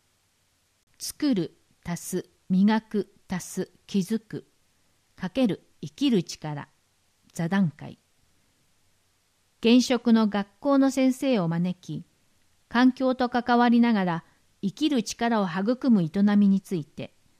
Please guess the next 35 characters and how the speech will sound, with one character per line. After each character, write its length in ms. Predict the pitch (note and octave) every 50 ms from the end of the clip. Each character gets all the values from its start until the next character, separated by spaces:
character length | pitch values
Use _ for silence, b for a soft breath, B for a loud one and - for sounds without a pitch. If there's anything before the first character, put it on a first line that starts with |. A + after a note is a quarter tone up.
| _ _ _ _ _ _ _ -
会 260 | - B3+ C4 C4+ A#3+
場 200 | B3 C4 B3 B3
の 140 | A#3+ A#3+ A#3
皆 240 | A#3+ A#3+ C4+ C#4+
さ 180 | C#4 - A#3+ G#3+
ん 100 | G#3 G3
も 100 | F#3+ F#3 F#3
交 300 | F3+ F#3 - - A3+ A3
え 60 | F#3
て 320 | D#3 - - D#3+ - - _ -
座 160 | - G3 G3
談 220 | G3 A#3 C4+ C4 A#3
会 280 | - G#3+ F#3 F#3 F3
を 160 | F3 F3 F3+
行 240 | - F3+ - - G3
い 260 | F#3 F3+ E3+ E3+ D#3+
ま 140 | D#3+ D#3 D#3
す。 280 | D#3 - - - - _ _ _ _ _ _ _ _ _ _ _ _ _ _
時、 460 | G#3 G3 F#3 _ G#3 G#3+ - - _ _ _ _ _ _ _ _ _ _ _
十 280 | - - A3 A#3 A#3+
月 340 | A#3 A#3+ A#3 - - A3+ - -
二 160 | G#3+ A#3 A#3+ G#3+
十 260 | - G3+ F#3 F#3 F#3
三 340 | - - B3 A#3+ A#3 G#3 F#3
日 300 | F3 E3 - - E3 -
日 380 | F3+ F#3+ F3+ - - - A#3 A#3
曜、 240 | A3+ F#3+ D#3+ - - _ _ _ _ _ _ _ _ _ _ -
午 140 | A#3 A3+
後 180 | F#3+ G3 - -
二 140 | - G#3+ B3+
時 160 | B3+ B3+ A#3
か 140 | - - F3+
ら 140 | F3 F#3+ - -
四 140 | G3 F#3 D#3+
時。 200 | - D#3 -